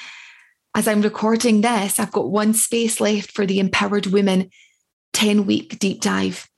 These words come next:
It's all about authentic success, everything I've spoken about, deeply meeting yourself and loving yourself on the deepest level. Now, I'm not saying when this comes out, I still have that. I might not have that one spot,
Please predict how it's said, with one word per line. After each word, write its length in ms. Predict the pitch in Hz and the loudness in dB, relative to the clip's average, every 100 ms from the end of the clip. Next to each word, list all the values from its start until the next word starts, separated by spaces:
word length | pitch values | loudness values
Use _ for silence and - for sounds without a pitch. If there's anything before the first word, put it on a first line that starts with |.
| _ - | _ -6
It's 200 | 214 - - | -6 -4 -2
all 180 | 214 | 0
about 280 | 214 208 202 | 0 0 -2
authentic 440 | - 196 196 226 226 | -2 -2 -2 -4 -4
success, 640 | - - 208 202 190 - _ _ | -6 -4 -2 0 -2 -8 _ _
everything 340 | 226 226 226 214 | -6 -4 -2 0
I've 120 | 202 | 0
spoken 340 | - 214 214 | -2 -2 0
about, 300 | 214 202 190 - - - - _ - | 0 0 -4 -6 -14 -20 -20 _ -6
deeply 360 | 262 - 247 | -6 -4 0
meeting 560 | 214 202 247 254 254 220 | 2 4 4 4 2 2
yourself 460 | 208 - 208 190 | 2 0 -2 -2
and 180 | 202 202 | -2 0
loving 260 | 214 214 208 | 0 0 0
yourself 480 | 202 - 175 190 - _ _ _ | 0 -2 -2 -4 -10 _ _ _
on 180 | 254 240 | 0 2
the 80 | 226 | 2
deepest 380 | 214 196 190 - | 0 -2 -2 -2
level. 460 | 202 190 76 - - - - - _ _ _ _ _ _ _ _ _ - | -2 -2 -4 -4 -12 -20 -20 -20 _ _ _ _ _ _ _ _ _ -4
Now, 180 | 202 190 | -2 0
I'm 100 | 190 | 0
not 220 | 208 202 | -2 -2
saying 160 | 220 196 | 0 2
when 100 | 190 | 2
this 160 | 190 | 0
comes 240 | - 196 190 | -2 -2 0
out, 140 | 190 | -2
I 80 | 190 | -4
still 240 | - 196 | -6 -4
have 240 | 190 190 185 | -2 -2 -2
that. 240 | 185 - - - | -4 -6 -10 -4
I 60 | |
might 280 | 190 190 - | -4 -4 -2
not 220 | 196 185 | -4 -2
have 180 | 185 220 | -2 -2
that 240 | 190 160 - | -2 -4 -4
one 200 | 185 196 | -4 -4
spot, 480 | - 196 208 - | -4 0 -2 -4